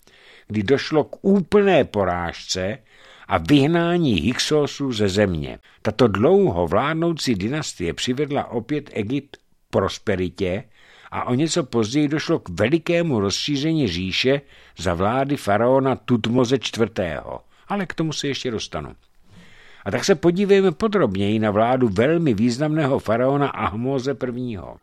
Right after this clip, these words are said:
Nastoupil na trůn po pětileté vládě svého bratra, který zemřel po pěti letech vlády za neznámých okolností a v době, kdy Ahmózovi prvnímu bylo deset let. I hned přes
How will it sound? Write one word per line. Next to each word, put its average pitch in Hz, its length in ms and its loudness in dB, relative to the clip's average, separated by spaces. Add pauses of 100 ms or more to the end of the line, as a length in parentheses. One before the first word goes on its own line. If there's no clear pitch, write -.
(160)
Nastoupil 175 440 2
na 131 140 2
trůn 170 300 2
po 160 120 2
pětileté 147 560 4
vládě 147 340 4
svého 143 320 0
bratra, 90 600 -2 (600)
který 143 300 2
zemřel 156 720 0
po 123 100 2
pěti 131 360 0
letech 143 300 -2
vlády 98 420 0
za 107 160 0
neznámých 156 960 0
okolností 98 1080 -4 (420)
a 98 100 0
v 92 120 -4
době, 131 360 4
kdy 135 220 -2
Ahmózovi 143 720 0
prvnímu 127 500 0
bylo 139 220 2
deset 110 480 -2
let. 85 220 -4 (240)
I 247 120 8
hned 185 640 4
přes - 560 -2